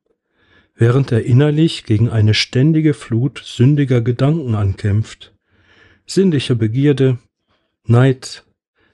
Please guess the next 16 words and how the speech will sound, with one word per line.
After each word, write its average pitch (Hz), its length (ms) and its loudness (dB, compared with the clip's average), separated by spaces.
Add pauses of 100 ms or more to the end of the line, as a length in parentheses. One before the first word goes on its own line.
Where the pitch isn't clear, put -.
(100)
Habgier, 110 680 -2 (340)
Hass, - 480 -6 (840)
Gleichgültigkeit - 1200 -4 (300)
und 143 180 0
so 101 180 -2
weiter. 87 360 -8 (1600)
Er 139 120 0
vernachlässigt 135 1000 0
die 110 80 -4
stille 117 400 -4
Zeit - 600 -4 (180)
und 120 220 0
Beten 107 320 0
findet 120 380 0
er 123 80 -2
frustrierend. 127 880 -4